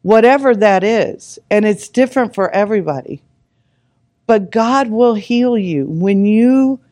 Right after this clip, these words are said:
ask him to heal you, he will heal you. It's maybe, it may take a while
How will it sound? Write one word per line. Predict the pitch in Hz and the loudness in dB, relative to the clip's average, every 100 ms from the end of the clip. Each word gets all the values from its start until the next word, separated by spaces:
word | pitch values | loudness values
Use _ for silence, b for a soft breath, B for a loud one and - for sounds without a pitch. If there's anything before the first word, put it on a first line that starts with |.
| _ _ _ | _ _ _
ask | 214 226 247 - | 0 0 -2 -2
him | 240 220 | -2 0
to | 208 | -2
heal | 180 208 202 | 0 0 0
you, | 196 156 151 143 143 _ _ _ | 0 -2 -4 -6 -10 _ _ _
he | 226 226 | -2 0
will | 208 | 0
heal | 180 214 208 180 | 0 0 2 2
you. | 147 135 - | 0 -4 -6
It's | - 196 185 - - | -2 -2 -2 -12 -6
maybe, | 180 185 196 202 185 - _ - | -2 0 0 -2 -6 -10 _ -4
it | 196 185 | -2 0
may | 190 185 | -2 -2
take | 185 165 | -4 -2
a | 202 | 0
while | 202 233 320 | 2 0 -2